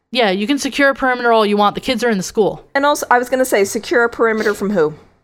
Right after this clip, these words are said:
Speaker 2: You're,
Speaker 1: Yeah, do they
Speaker 2: you're,
Speaker 1: think
Speaker 2: you're
Speaker 1: other
Speaker 2: basically keeping the kids in.
Speaker 1: I mean, obviously, we don't know, like, no one knew
Speaker 2: We
Speaker 1: what the
Speaker 2: weren't
Speaker 1: heck was
Speaker 2: there.
Speaker 1: going on. There could have been, uh,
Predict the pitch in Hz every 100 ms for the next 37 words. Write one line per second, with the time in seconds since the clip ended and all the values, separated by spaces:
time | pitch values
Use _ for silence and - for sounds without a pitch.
0 | _ _ _ _ _ _ - 202 202 262
1 | 208 214 208 220 214 226 240 247 247 247
2 | 233 - 262 247 226 208 233 202 220 202
3 | 104 123 214 _ _ _ _ - 254 262
4 | 233 240 254 269 269 247 226 190 202 196
5 | 196 196 185 190 185 180 - - 190 165
6 | - _ - 220 269 269 233 254 202 190
7 | 214 170 156 165 214 196 202 202 175 190
8 | 202 247 233 196 208 202 202 190 - -
9 | - _ _ _ _ _ - 247 220